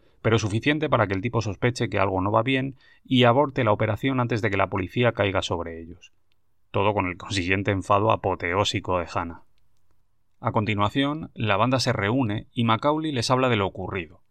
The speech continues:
Les dice que es posible que la policía les esté pisando los talones, que tal vez les tengan vigilados, así que deben tomar una decisión. Siguen adelante con sus planes o lo abortan todo y se marchan de la ciudad sin mirar atrás.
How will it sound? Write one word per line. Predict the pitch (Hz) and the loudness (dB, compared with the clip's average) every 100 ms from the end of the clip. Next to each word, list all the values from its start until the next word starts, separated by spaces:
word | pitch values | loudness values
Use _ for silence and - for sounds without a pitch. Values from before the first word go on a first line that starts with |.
| _ _ _ _ | _ _ _ _
Les | - 95 | -8 -6
dice | 104 - 123 | -4 -2 -2
que | |
es | 113 | -2
posible | - 107 117 123 | -2 -2 0 0
que | 123 | 0
la | 95 | 0
policía | 98 80 113 | -4 -4 -2
les | 113 87 | -2 -4
esté | - 113 | -6 -4
pisando | 104 101 101 | -4 -4 -4
los | 92 - | -6 -8
talones, | 95 127 120 82 - _ _ _ - | -2 -2 -2 -8 -20 _ _ _ -6
que | 110 | 2
tal | 123 | 2
vez | 143 151 - - | 4 -2 -4 -6
les | 117 104 | -2 -2
tengan | 127 120 123 | 0 0 0
vigilados, | 107 - 98 85 82 - - _ _ _ | -2 -2 -2 -2 -4 -14 -20 _ _ _
así | 95 110 | -6 -2
que | 104 | 2
deben | 120 131 | 2 2
tomar | 117 113 | 0 0
una | 104 | 0
decisión. | 95 90 98 - 95 82 - _ _ _ _ | -4 -4 -8 -6 -8 -10 -20 _ _ _ _
Siguen | - 110 92 | -4 -2 0
adelante | 90 101 104 | 0 0 0
con | 98 92 | -2 -4
sus | 95 | -6
planes | - 151 170 180 165 - | 4 4 4 -4 -8 -14
o | - 110 | 0 2
lo | 98 | 4
abortan | 101 127 117 98 98 | 4 2 0 -4 -4
todo | 95 151 156 156 - | -2 -2 -2 -8 -6
y | 113 | -6
se | 110 | -2
marchan | 107 107 113 | -4 -2 -2
de | 104 | -2
la | 98 | -2
ciudad | - 101 120 | -4 0 0
sin | 123 107 95 | 0 -4 -4
mirar | 92 90 85 | -4 -4 -6
atrás. | - - - | -10 -18 -18